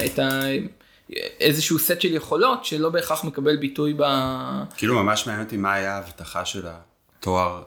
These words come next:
Speaker 2: אז, לעומת מה ההבטחה של התואר היום.
Speaker 1: אני חושב שמה שנשאר במידה מסוימת, למרות שאנחנו לגמרי מדברים על דברים אחרים, במידה מסוימת זה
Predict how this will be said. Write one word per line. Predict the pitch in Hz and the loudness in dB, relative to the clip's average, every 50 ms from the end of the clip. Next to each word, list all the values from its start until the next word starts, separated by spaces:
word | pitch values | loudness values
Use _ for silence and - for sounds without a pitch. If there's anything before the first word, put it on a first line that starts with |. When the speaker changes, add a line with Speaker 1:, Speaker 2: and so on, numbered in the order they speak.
| - - | -6 0
Speaker 2:
אז, | 95 98 113 135 151 135 120 104 | 2 2 4 2 0 -4 -8 -8
לעומת | 87 87 90 92 92 92 92 - | -8 -6 -6 -6 -8 -8 -10 -8
מה | 95 90 | -8 -6
ההבטחה | 87 90 87 87 - 87 - 85 | -4 -4 -6 -8 -14 -12 -12 -10
של | - - 87 82 | -10 -10 -12 -12
התואר | 82 - 85 85 80 78 | -12 -8 -8 -6 -6 -8
היום. | 78 80 78 76 - | -10 -10 -8 -2 0
Speaker 1:
אני | 160 160 | 0 0
חושב | 156 185 226 | 2 0 0
שמה | 226 233 196 190 196 | 0 0 0 0 0
שנשאר | 190 - 196 156 143 - - - - - 170 180 190 180 180 170 | 0 0 0 2 0 0 -2 -2 0 0 2 2 2 0 0 -2
במידה | 143 135 139 139 143 143 139 139 135 165 165 | -2 0 0 0 0 0 -2 0 2 2 4
מסוימת, | 190 208 196 - - 147 135 135 131 | 4 4 2 2 2 2 2 2 0
למרות | 139 135 147 160 151 | 0 0 0 0 0
שאנחנו | 170 156 147 139 - 139 | 0 -2 -2 0 0 0
לגמרי | 131 135 131 147 151 160 156 | 0 2 2 2 2 2 2
מדברים | 151 139 135 135 139 147 160 | 2 0 0 0 0 -2 -2
על | 156 | -2
דברים | 139 139 135 139 156 | -4 -6 -6 -4 -4
אחרים, | 156 151 - 135 135 151 202 226 226 214 | -4 -4 -6 -4 0 2 2 4 2 2
במידה | 170 139 139 143 139 170 190 | 2 2 0 2 2 2 2
מסוימת | 208 202 - - 208 208 214 220 214 - - | 2 0 0 0 0 0 -2 -4 -6 -4 -4
זה | 151 135 139 139 | -4 0 2 0